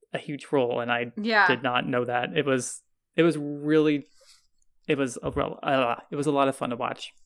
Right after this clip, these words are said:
Speaker 1: Um,
Speaker 2: Dolomite Is My Name, and fucking up motherfuckers is my
Speaker 1: is my
Speaker 2: game.
Speaker 1: game. Yeah, it was,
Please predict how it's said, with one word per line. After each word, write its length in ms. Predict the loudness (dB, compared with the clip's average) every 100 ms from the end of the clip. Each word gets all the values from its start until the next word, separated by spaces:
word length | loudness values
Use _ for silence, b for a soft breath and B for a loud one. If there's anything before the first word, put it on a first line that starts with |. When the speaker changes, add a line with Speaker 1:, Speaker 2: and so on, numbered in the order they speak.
| _ _ _ _ _ -12 0
Speaker 1:
Um, 60 |
Speaker 2:
Dolomite 420 | 6 6 6 2
Is 220 | 0 -2 0
My 220 | -4 -4
Name, 360 | -6 -8 -8
and 200 | -10 -12
fucking 340 | -12 -10 -8 -8
up 140 | -8 -10
motherfuckers 720 | -10 -8 -8 -6 -6 -8 -14 -10
is 240 | -10 -8
my 180 | 0 2
Speaker 1:
is 100 | 2
my 200 | -2 -2
Speaker 2:
game. 220 | -4 -6
Speaker 1:
game. 600 | -8 -4 2 4 2 -2
Yeah, 180 | 2 2 4
it 140 | 6
was, 260 | 6 6